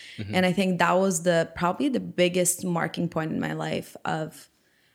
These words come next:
Speaker 2: when my walk with Christ really, truly began.
Speaker 1: Mm-hmm.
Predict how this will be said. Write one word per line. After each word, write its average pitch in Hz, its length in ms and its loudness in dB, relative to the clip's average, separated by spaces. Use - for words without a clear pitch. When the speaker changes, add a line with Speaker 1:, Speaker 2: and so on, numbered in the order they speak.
Speaker 2:
when 175 400 2
my 160 420 0
walk 170 260 0
with - 160 -6
Christ - 480 -2
really, 180 400 6
truly 170 360 4
began. 156 480 2
Speaker 1:
Mm-hmm. 113 260 0